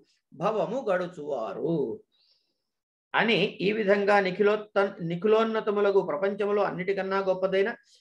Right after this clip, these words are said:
దైవత క్షేత్ర తీర్థమేళనమును పరమ భాగవతోత్తముడైన నీవు అడిగినావు కాబట్టి చెప్పినాను.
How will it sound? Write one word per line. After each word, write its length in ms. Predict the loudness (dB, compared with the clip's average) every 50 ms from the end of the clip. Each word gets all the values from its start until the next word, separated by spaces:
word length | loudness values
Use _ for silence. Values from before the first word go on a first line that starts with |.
| _ _ _ 2
దైవత 400 | 4 4 6 6 4 4 2 2
క్షేత్ర 460 | 0 2 0 0 0 0 2 0 -2
తీర్థమేళనమును 1000 | 2 2 2 0 2 0 -2 -2 0 0 2 4 2 2 2 0 -2 -4 -6 -6
పరమ 340 | -4 -2 0 0 0 -2 -2
భాగవతోత్తముడైన 1120 | 0 0 0 0 2 2 0 2 2 0 -2 -2 -2 -4 -2 0 0 0 0 -2 -2 -4
నీవు 240 | -6 -8 -8 -4 -4
అడిగినావు 480 | -2 -2 0 0 2 2 4 4 2
కాబట్టి 500 | 4 4 2 4 2 0 -4 -4 -8 -6 -4 -4
చెప్పినాను. 760 | -4 -2 -4 -6 -4 -6 -10 -12 -12 -10 -8 -8 -8 -10